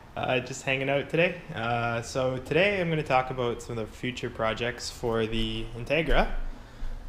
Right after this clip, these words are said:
And as you can see, we have a Honda Access box here.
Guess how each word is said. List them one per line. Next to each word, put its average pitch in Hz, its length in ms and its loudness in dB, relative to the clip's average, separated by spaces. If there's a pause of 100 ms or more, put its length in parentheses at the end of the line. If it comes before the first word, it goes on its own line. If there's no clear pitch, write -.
(160)
And 190 300 -2
as 170 240 2
you 160 60 4
can 156 120 4
see, 165 280 2
we 156 100 6
have 139 140 6
a 127 100 4
Honda 127 300 2
Access 139 720 2
box 135 400 6
here. 247 360 2